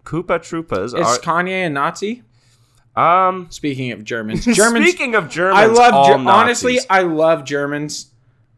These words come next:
Speaker 2: Um,
Speaker 1: Yeah.
Speaker 2: I really
Speaker 1: Very
Speaker 2: do.
Speaker 1: efficient.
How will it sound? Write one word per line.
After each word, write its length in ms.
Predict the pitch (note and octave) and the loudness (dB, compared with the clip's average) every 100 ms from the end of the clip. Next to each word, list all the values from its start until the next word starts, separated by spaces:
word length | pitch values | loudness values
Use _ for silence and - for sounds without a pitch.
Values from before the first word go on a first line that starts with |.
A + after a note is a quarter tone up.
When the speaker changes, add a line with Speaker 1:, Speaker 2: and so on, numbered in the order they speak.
| _ | _
Speaker 2:
Um, 160 | A#2 A#2 | -4 0
Speaker 1:
Yeah. 260 | A2+ G2+ G#2+ _ - | 0 0 -6 _ 0
Speaker 2:
I 80 | D#3+ | 2
really 320 | G3 G3+ D#3 | 4 4 4
Speaker 1:
Very 340 | E3 D3+ C#3+ | 4 4 4
Speaker 2:
do. 40 | C3+ | 0
Speaker 1:
efficient. 640 | - - D#3+ - F3+ | -4 -6 -6 -6 -8